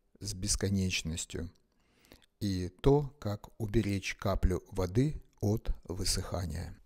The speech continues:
Ну, для начала я отмечу, что вот эта история,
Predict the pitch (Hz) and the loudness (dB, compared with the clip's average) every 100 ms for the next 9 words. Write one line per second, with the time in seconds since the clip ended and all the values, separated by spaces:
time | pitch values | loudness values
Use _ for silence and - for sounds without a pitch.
0 | - 202 175 123 156 156 - 151 135 123 | 2 6 6 10 10 10 8 10 12 12
1 | 117 110 110 - _ - _ - 117 113 | 10 8 4 -4 _ -20 _ -2 2 4
2 | 113 107 107 175 190 - 110 - - 113 | 4 4 0 2 2 2 -2 0 2 6
3 | 110 104 101 113 110 113 113 - 131 117 | 6 4 2 2 2 2 2 2 4 6
4 | 107 101 | 4 2